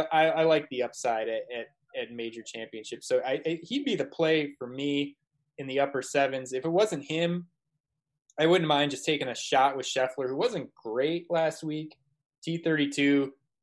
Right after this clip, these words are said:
But, I mean, he's been so, so good, um, you know, his last,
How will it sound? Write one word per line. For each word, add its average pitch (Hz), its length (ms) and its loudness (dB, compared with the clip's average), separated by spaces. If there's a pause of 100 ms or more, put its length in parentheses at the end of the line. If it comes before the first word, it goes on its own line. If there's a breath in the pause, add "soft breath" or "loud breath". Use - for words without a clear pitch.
But, 151 100 6
I 151 60 6
mean, 151 160 -2
he's 156 300 -6
been 165 280 2
so, 156 280 4
so 147 260 2
good, 135 480 0 (100)
um, 110 480 -4 (1000)
you 120 120 -12
know, 120 120 -8
his 113 140 -8
last, - 480 -2